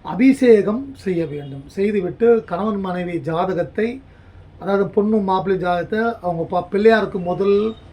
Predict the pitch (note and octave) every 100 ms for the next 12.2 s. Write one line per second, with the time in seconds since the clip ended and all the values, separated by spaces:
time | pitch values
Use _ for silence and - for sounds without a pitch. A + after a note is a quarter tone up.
0 | - - - F#3 A3+ A3 A3 G3+ G#3+ G#3+
1 | B3 G3+ E3+ F#3 G#3 F#3 D3+ - D3+ C#3
2 | - - - - - G3+ G#3 D3 F3 E3
3 | E3 D#3+ F3+ F3 B3 C4 - D#3+ G3+ G3
4 | E3 F#3 G#3 B3+ - - - - - F#3
5 | F#3+ F3 G#3 F#3+ F3 F3+ G3 A#3+ B3+ F3
6 | F3 D#3+ E3+ E3+ A3 G3+ F3 F3+ A#3 -
7 | - - - - G3+ G#3 A#3+ D4 C#4 B3+
8 | A#3+ A#3+ G#3+ G#3+ G3+ - A3 A#3 A3 G3
9 | G3 G#3+ A3+ F#3 G3 G3+ G#3 G3+ G#3 G#3
10 | A#3 D#3+ F3 G3 F#3+ F#3 E3+ F3+ F3 -
11 | F#3+ F3+ E3+ F3 E3+ E3 D#3 D#3+ D#3 D3
12 | E3